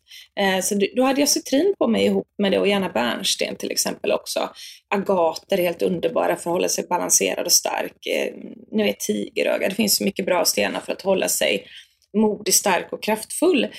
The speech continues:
Eh, men citrin framförallt för glädjen. Citrin är ju väldigt så här gul, eh, för mig. Det, det jobbar mycket på solarplexus chakrat där känslorna sitter och glädjen sitter. Och,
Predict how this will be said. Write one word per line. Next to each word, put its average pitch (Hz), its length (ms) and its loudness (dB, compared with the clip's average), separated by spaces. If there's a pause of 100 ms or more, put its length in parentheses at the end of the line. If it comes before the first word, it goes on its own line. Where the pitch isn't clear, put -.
(320)
Eh, 202 460 0
men 214 160 2
citrin 233 420 2
framförallt 254 560 2
för 220 60 0
glädjen. 240 680 4
Citrin 254 400 2
är 247 40 4
ju 220 140 4
väldigt 214 220 2
så 208 100 2
här 185 260 0 (220)
gul, 220 380 2
eh, - 80 -2 (440)
för 196 80 0
mig. 185 300 2
Det, - 100 0
det - 140 -4
jobbar 185 280 -2
mycket - 340 -10
på 85 140 0
solarplexus - 720 -2
chakrat - 400 -6
där - 80 -6
känslorna - 580 -2
sitter - 400 -4
och - 80 -6
glädjen - 360 -6
sitter. - 320 -6
Och, - 160 -2